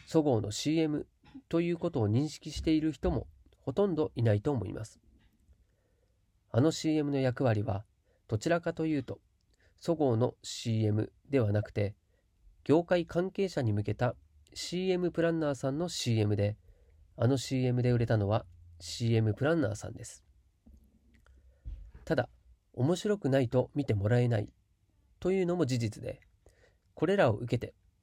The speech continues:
僕らはどういった広告を仕掛けていけばいいのでしょうか。広告というものは、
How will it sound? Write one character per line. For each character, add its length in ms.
僕 220
ら 100
は 100
ど 180
う 60
い 40
っ 40
た 140
広 240
告 260
を 120
仕 120
掛 120
け 100
て 80
い 80
け 100
ば 140
い 140
い 20
の 100
で 100
し 100
ょ 40
う 40
か。 160
広 200
告 180
と 100
い 100
う 60
も 100
の 120
は、 200